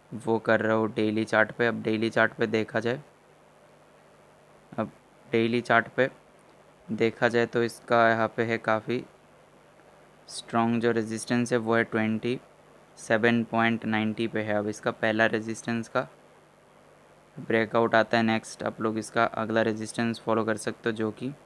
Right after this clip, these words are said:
ट्वेंटी एट पॉइंट सेवेंटी एट जो है इसका अगला resistance है।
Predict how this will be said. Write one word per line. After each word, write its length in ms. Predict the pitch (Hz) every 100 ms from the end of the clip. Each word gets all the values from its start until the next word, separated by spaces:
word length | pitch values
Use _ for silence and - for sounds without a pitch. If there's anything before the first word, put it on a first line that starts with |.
| - - - - - - - -
ट्वेंटी 400 | 117 117 123 -
एट 240 | 120 117 117
पॉइंट 420 | - 113 117 110
सेवेंटी 560 | - 110 110 110 120 -
एट 220 | 113 110
जो 140 | 113
है 100 | 113
इसका 260 | 113 - 120
अगला 380 | - - 110 110
resistance 600 | 110 104 110 - 113 110
है। 100 | 139